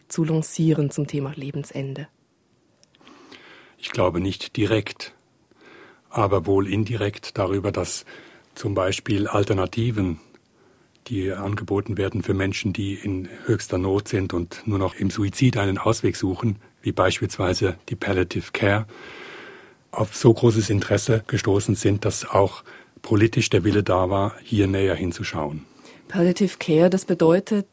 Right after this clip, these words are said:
Speaker 1: dass man die Menschen an ihrem Lebensende medizinisch, aber auch spirituell so versorgt, dass es ihnen möglichst gut geht, dass sie möglichst wenig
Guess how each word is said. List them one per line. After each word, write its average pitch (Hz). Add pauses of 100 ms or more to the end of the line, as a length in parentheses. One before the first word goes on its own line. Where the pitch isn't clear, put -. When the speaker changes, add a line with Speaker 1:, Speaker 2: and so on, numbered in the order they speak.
Speaker 1:
dass 175
man 165 (480)
die 170
Menschen 180
an 175
ihrem 160
Lebensende 170
medizinisch, 180
aber 160
auch 151
spirituell 156
so 170
versorgt, 175
dass 170
es 170
ihnen 160
möglichst 170
gut 220
geht, 202
dass 170
sie 160
möglichst 180
wenig 170